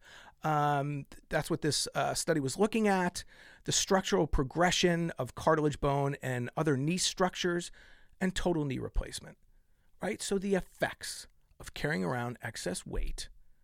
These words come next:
on our body, and specifically our knees. And so the methods for this study, again, it's a systematic review. They looked at a bunch of studies, okay? Meta-analysis. They looked at twenty-three studies,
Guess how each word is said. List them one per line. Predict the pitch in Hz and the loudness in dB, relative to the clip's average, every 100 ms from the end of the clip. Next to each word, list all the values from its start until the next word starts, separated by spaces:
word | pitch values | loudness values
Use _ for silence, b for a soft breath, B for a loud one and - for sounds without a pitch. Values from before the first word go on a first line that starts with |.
| - - _ _ | -20 -20 _ _
on | 120 | -8
our | 135 | -6
body, | 147 160 196 165 - - | -2 -2 0 2 2 0
and | 127 | -2
specifically | - - - - 117 - 127 139 - | -4 -2 -6 -6 -8 -4 -2 -4 -4
our | 156 | -6
knees. | 165 214 240 147 - - - b b b b b b | -2 0 -2 -4 -8 -12 -12 b b b b b b
And | 180 | -2
so | 170 196 180 175 | 2 8 10 10
the | 170 | 8
methods | 156 185 196 196 160 | 6 4 8 6 6
for | - 175 165 | 4 4 6
this | 190 214 | 4 2
study, | - 170 165 180 190 214 - - _ - | 4 6 6 4 2 -4 -8 -20 _ -6
again, | 170 202 151 156 | 0 2 2 0
it's | 156 170 | -4 -2
a | 151 | 0
systematic | - 170 - 175 165 180 190 | 0 -2 -2 0 0 0 0
review. | 180 147 143 135 139 180 240 277 b b b | -2 0 0 2 4 4 2 -2 b b b
They | 151 165 | -2 -2
looked | 151 190 214 160 | 2 2 2 0
at | 127 139 202 - - b b b - | 2 0 0 -2 -10 b b b -4
a | |
bunch | 165 165 185 | -2 -2 -4
of | |
studies, | - - - - - _ - - _ _ _ - | 0 0 0 -10 -20 _ -20 -20 _ _ _ -8
okay? | 139 170 202 | -2 0 2
Meta-analysis. | 156 151 160 185 202 226 170 113 - | 2 2 2 2 2 0 0 -4 -4
They | |
looked | 143 180 185 | -2 -2 -2
at | - | -4
twenty-three | - 185 208 233 - 196 240 202 107 - | -2 0 0 -4 -2 0 0 0 -4 -6
studies, | - - 185 120 143 254 - | -4 2 2 2 -2 -4 -6